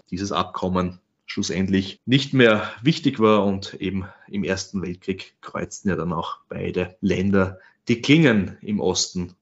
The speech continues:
des Habsburger Reiches, beziehungsweise im Westen natürlich des Russischen Reiches. Architektonisch muss an dieser Stelle natürlich das Wahrzeichen der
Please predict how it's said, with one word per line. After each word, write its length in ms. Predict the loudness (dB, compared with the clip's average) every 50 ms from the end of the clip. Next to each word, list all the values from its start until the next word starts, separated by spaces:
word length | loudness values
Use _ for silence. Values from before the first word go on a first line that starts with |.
| _ _
des 380 | -6 -4 -4 -4 -6 -6 -8 -6
Habsburger 560 | -4 -4 -4 -4 -6 -6 -4 -2 -2 0 0
Reiches, 380 | 0 -2 -2 -4 -6 -8 -8 -8
beziehungsweise 420 | -12 -10 -8 -8 -8 -8 -6 -4
im 120 | -4 -2 -2
Westen 340 | -4 -4 -4 -6 -6 -6
natürlich 240 | -6 -4 -4 -4 -4
des 180 | -6 -10 -8 -6
Russischen 460 | -8 -8 -8 -8 -8 -10 -10 -10 -12
Reiches. 580 | -14 -14 -16 -16 -14 -10 -8 -8 -8 -10 _ _ -4
Architektonisch 1120 | 0 0 2 4 2 2 2 2 0 0 2 0 2 4 4 4 4 6 6 6 4 2 2
muss 200 | 2 2 4 2
an 160 | 0 2 2
dieser 220 | 0 4 4 4
Stelle 260 | 2 4 2 4 4
natürlich 340 | 4 4 2 2 2 2 2
das 240 | 0 -4 -6 -4 -2
Wahrzeichen 880 | -2 0 0 0 0 0 0 2 2 2 0 -2 -6 -6 -6 -6 -2 0
der 340 | 2 2 2 0 -2 -4